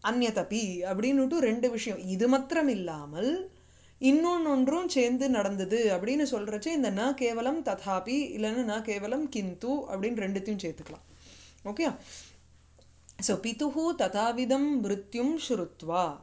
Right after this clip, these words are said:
கைகேயீ தனயः பராங்முகः ஆசீத்." Main sentence உங்களுக்கு ஆசீத்துங்கிறது தான் verb.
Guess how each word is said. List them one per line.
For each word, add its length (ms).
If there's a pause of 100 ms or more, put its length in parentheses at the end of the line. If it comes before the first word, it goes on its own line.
(720)
கைகேயீ 680
தனயः 880 (400)
பராங்முகः 1000
ஆசீத்." 500
Main 320
sentence 400
உங்களுக்கு 300
ஆசீத்துங்கிறது 880
தான் 220
verb. 280